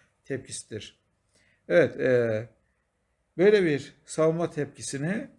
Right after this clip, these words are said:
vücudun genelinde değil, sadece yaralanan bölgede görüyoruz. Vücudun ikinci hattında, savunma hattında yer alır. Doğru. Çünkü yangısal tepkidir bu olay. Lokaldir.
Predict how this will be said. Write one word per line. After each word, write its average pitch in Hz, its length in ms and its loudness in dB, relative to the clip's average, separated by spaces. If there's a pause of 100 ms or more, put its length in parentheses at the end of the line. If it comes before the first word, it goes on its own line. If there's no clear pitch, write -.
(120)
vücudun 165 400 -4
genelinde 143 460 0
değil, 180 180 -2
sadece 165 460 -2
yaralanan 139 840 2
bölgede 110 360 -2
görüyoruz. 95 640 -12 (440)
Vücudun 185 360 0
ikinci 180 400 -2
hattında, 143 480 0
savunma 131 360 0
hattında 120 300 -2
yer 113 120 2
alır. 101 320 -6
Doğru. 127 360 -2
Çünkü 131 260 -12
yangısal 123 400 -4
tepkidir 113 520 -12
bu 117 60 -10
olay. 127 340 -4
Lokaldir. 117 600 -8